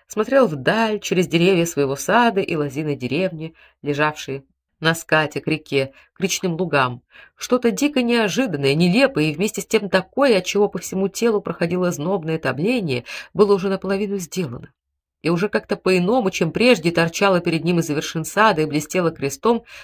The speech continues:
в предвечернем солнце с детства знакомая колокольня. Девки за худобу звали Митю Борзым. Он был из той породы людей с черными, как бы постоянно расширенными глазами, у которых почти не растут даже в зрелые годы ни усы, ни борода.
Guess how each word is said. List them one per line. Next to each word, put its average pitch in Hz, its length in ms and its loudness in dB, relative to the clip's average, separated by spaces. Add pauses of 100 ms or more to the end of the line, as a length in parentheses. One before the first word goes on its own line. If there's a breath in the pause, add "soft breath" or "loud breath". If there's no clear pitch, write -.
(120)
в - 60 -20
предвечернем 180 640 0
солнце 226 420 -2
с 196 80 -4
детства 247 400 -4
знакомая 180 560 -2
колокольня. 139 800 -6 (1040)
Девки 269 380 -2
за 233 100 2
худобу 220 480 2
звали 247 380 4
Митю 247 260 0
Борзым. 208 540 -2 (300 soft breath)
Он 220 200 2
был 247 160 4
из 247 120 0
той 262 140 4
породы 240 300 4
людей 220 380 4
с - 40 -4
черными, 185 580 2
как 185 160 0
бы 175 100 -2
постоянно 196 480 2
расширенными 180 540 2
глазами, 151 580 2 (280 loud breath)
у 170 60 -4
которых 285 320 2
почти 262 320 -2
не 262 120 4
растут 240 340 0
даже 214 220 2
в 190 40 0
зрелые 202 340 4
годы 180 280 4
ни 151 80 2
усы, 139 320 -2
ни 220 100 2
борода. 143 540 -2